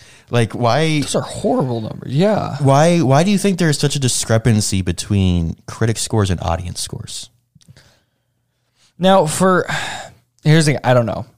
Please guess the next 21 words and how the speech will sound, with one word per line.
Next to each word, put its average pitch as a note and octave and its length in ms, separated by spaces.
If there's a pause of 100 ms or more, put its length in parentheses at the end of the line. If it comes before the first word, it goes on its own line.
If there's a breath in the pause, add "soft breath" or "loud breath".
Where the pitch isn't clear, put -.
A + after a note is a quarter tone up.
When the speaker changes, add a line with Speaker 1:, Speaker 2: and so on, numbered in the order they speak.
(220)
Speaker 2:
The C#3+ 200
main D#3+ 260
thing F#3+ 160
I B2 200
can C#3 180
actually, C3+ 480
my C#3 220
takeaway C#3+ 360
from B2+ 140
the A#2+ 100
first - 300
set, - 320
okay, A#2 220
so - 140
you A#2 80
get C3+ 260
those B2 420 (340 soft breath)
movies A#2 360
like A2+ 140
Jurassic A2 460
World, G#2+ 460